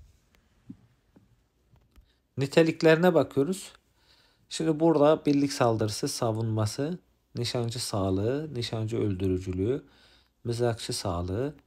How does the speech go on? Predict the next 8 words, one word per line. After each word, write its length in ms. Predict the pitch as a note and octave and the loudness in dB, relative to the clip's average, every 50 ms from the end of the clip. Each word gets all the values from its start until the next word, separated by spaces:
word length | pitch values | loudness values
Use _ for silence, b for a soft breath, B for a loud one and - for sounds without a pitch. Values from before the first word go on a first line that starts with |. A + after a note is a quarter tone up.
| _ _ _ _ _ _ _ _ _ _ _ - | _ _ _ _ _ _ _ _ _ _ _ 2
bayağı 360 | C#3+ B2 G#2 G2 F#2+ F#2+ - | 2 4 2 0 -2 -2 -2
bir 260 | C3+ D3+ E3 F3+ E3+ - - _ _ - | 0 0 0 -2 -4 -8 -18 _ _ 2
buff 320 | C#3 C3+ - - - - | 2 2 2 -2 -4 -4
vermeye 340 | G2+ F#2+ F#2+ G2 F#2+ F#2 F#2 | -2 -2 -2 -2 -2 -2 -2
başladı. 400 | G2 G2 G2 - B2+ C#3 E3 F3 | -2 -4 -4 -4 -4 -4 -4 -4
Şu, 220 | - - C#3+ C#3 | -6 -10 -12 -8
bu 180 | C#3+ C#3 C#3 - | -8 -8 -8 -6
petler, 440 | - C3 B2 - - D3+ D#3 E3 | -6 -6 -6 -4 -2 0 0 0